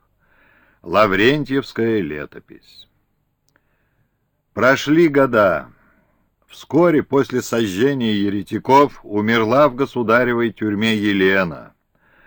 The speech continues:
Огневая пляска жизни её кончилась, к её удивлению, чёрной могилой.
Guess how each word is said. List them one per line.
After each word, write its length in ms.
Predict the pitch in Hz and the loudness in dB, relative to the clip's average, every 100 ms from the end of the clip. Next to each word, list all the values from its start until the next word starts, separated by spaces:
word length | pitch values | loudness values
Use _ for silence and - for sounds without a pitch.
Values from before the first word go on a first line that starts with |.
| _ _ _ | _ _ _
Огневая 680 | 95 101 104 131 147 156 143 | -6 -4 -2 2 4 4 0
пляска 500 | 117 135 143 - 127 | 0 2 0 -2 -4
жизни 380 | 107 139 110 123 | -2 -2 -2 -4
её 280 | 123 113 | 0 0
кончилась, 720 | 107 101 104 110 - 123 127 - | 0 -2 -2 -2 -6 -6 -8 -10
к 80 | 117 | -6
её 200 | 110 104 | 0 0
удивлению, 760 | 101 92 92 101 107 107 104 | 0 -2 0 2 0 0 -6
чёрной 500 | - 92 90 87 85 | -8 -10 -8 -8 -6
могилой. 720 | 82 85 76 73 62 55 60 | -6 -6 -8 -10 -12 -20 -20